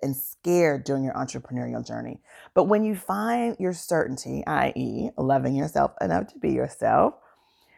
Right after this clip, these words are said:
you can create what I said, circumstances for optimal success. You can then do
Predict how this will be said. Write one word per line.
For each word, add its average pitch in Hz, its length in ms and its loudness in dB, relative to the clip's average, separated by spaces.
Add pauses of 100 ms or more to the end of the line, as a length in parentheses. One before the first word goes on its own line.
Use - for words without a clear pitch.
(180)
you 202 140 2
can 226 180 2
create 202 720 0
what 139 160 2
I 139 340 8
said, 240 460 4
circumstances 175 880 -4
for - 140 -4
optimal 202 500 2
success. 240 540 -4 (640)
You 170 160 -2
can 170 280 -2
then 160 220 -2
do 190 440 -2